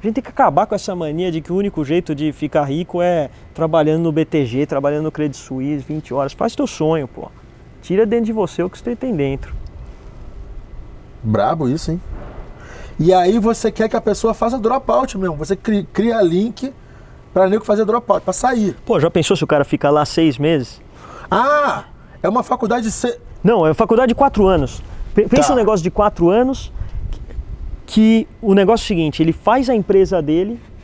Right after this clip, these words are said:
Speaker 1: ele tem quatro anos pra tirar a empresa dele do chão. Só que se ele fizer em três, ele sai em
Speaker 2: Vaza
Speaker 1: três
Speaker 2: rápido.
Speaker 1: e faz o resto por E A D.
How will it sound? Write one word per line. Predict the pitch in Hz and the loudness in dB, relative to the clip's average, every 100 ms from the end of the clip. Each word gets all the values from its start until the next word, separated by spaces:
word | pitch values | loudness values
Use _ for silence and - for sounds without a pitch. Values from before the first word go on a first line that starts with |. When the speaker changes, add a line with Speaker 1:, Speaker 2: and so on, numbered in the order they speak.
| - - | -20 -10
Speaker 1:
ele | 175 | 0
tem | 247 | 0
quatro | - 190 - 240 | 4 2 4 4
anos | 247 226 | 4 4
pra | 226 | 2
tirar | - 208 196 | 2 0 2
a | |
empresa | 185 170 175 175 | 0 0 0 0
dele | 170 165 | 0 -2
do | 160 | -4
chão. | - 151 | -6 -4
Só | - | -4
que | - | 0
se | |
ele | 285 | -2
fizer | 254 254 262 | 0 0 0
em | 254 | 2
três, | 262 269 | 0 0
ele | 269 269 | 0 -4
sai | - 294 277 | -2 -2 0
em | |
Speaker 2:
Vaza | 202 240 | 2 2
Speaker 1:
três | 247 175 | 4 2
Speaker 2:
rápido. | 165 156 151 151 | 0 -4 -4 2
Speaker 1:
e | 349 | 2
faz | 359 349 | 4 2
o | 339 | 4
resto | 233 269 269 | 2 0 -2
por | 285 | -4
E | 277 | 0
A | 247 | 0
D. | 147 170 | 0 -6